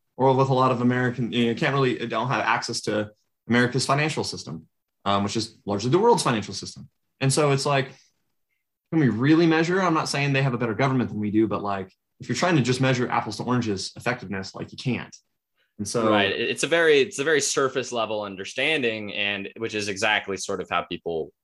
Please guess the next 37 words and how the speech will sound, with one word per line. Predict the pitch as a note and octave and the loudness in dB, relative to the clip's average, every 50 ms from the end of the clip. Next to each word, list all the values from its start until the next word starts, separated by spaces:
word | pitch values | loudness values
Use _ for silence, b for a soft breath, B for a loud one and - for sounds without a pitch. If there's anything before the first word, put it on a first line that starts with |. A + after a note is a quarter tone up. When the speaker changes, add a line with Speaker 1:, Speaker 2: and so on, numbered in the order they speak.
| _ _ _ - | _ _ _ -8
Speaker 2:
you | E2+ F2+ | -6 -4
know, | E2+ E2 D#2+ D#2+ | -2 -2 -2 -2
the | D#2+ | -4
people | - - F#2+ - F2+ F2 F2 | -6 -8 -6 -2 -2 -2 -2
who, | E2+ E2 D#2+ D#2 D2+ - | -2 -2 -2 -4 -4 -4
uh, | - D#2+ D#2 D#2 D2 D2+ - _ _ | -4 -4 -6 -6 -8 -10 -14 _ _
rule | - F#2+ F#2+ G2 F#2 F#2 F2 | -6 -2 0 2 2 2 2
this | D#2+ E2+ E2 | 0 -2 -4
country | - - F2 E2 - - D#2+ D#2 | -4 -6 -6 -6 -6 -6 -4 -4
and, | D#2+ D#2 C2+ | -4 -6 -6
and | A1+ D2+ D#2+ D#2 - | -8 -8 -8 -8 -8
our | - D#2+ E2 E2 D#2 D#2 D2 C#2+ B B B B B B - | -8 -6 -2 -2 -2 -2 -2 -4 B B B B B B -2
global | - A#2 A#2 G2 G2 | 0 2 2 2 0
financial | - G#2 F#2+ F#2+ F#2 F#2 F2+ - F#2 | -2 -2 -2 0 0 -2 -4 -4 -6
system | F2 - F2+ F2 - F2 F2 E2 D#2 D#2+ | -8 -8 -8 -8 -6 -6 -6 -8 -8 -4
want | F#2+ G2+ G#2+ A2 G#2 F2 - - - | -2 0 2 2 2 0 -2 -6 -10
it | D#2 - - | -10 -10 -10
to | - D#2+ C#2 C2+ | -12 -12 -12 -12
appear. | C2+ - - C2+ C#2 A#1+ C2 C#2 - _ b b b b b b b b b _ - | -14 -16 -16 -14 -14 -14 -16 -18 -20 _ b b b b b b b b b _ -4
Um, | F#2 F2+ F2 E2+ D#2+ D#2 D#2 D2+ D2+ D#2 D2+ D#2 - _ _ _ _ _ _ _ _ | -2 0 0 0 0 0 -2 -2 -4 -8 -12 -14 -18 _ _ _ _ _ _ _ _
which | - G2 F#2 - - | -6 -6 -4 -4 -2
I, | G2 F2 F#2+ G2+ | -2 0 0 0
you | F#2 A2+ | 0 -2
know, | G#2+ G#2 | -2 -2
any, | G#2 B2 C3+ B2+ C3 - | -2 -2 -2 -2 -2 0
any, | D#3+ D#3+ D3+ D3 B2+ - - _ _ - C3+ - _ _ _ _ _ _ _ _ _ _ - | 0 0 0 -2 -4 -8 -12 _ _ -20 -20 -20 _ _ _ _ _ _ _ _ _ _ -6
even, | D#3+ E3 D3 D3 C3+ B2+ B2+ | -2 0 0 2 2 2 2
uh, | A#2+ A2+ G#2+ G#2 G2+ G2 F#2 F2+ - | 2 2 2 2 0 0 -2 -4 -6
even | B2+ B2+ A#2 A#2 A2 | -6 -6 -6 -6 -4
sort | - B2 G#2 | -4 -4 -4
of | G2+ - | -4 -6
tepid | - - C3+ B2 - B2 G2+ F#2 | -6 -4 -2 -2 0 0 -2 -2
understanding | G2 F#2+ E2+ E2+ F2 - - G2 F#2 F#2 F#2+ F2+ F2 E2+ E2 E2 | -2 -4 -6 -8 -10 -10 -6 -4 -2 -2 -2 -2 -2 -4 -4 -6
of | E2 E2 F#2+ | -8 -8 -8
South | - - G2 E2+ E2+ - | -4 -2 -2 -2 -2 -2
American | F2+ F2 E2+ E2 D#2+ - - E2 | -4 -4 -4 -4 -4 -4 -8 -10
politics | - - F2+ F2 F2 E2+ - - D2 D2+ - - - - | -6 -2 0 0 0 0 -2 -6 -12 -10 -10 -10 -12 -12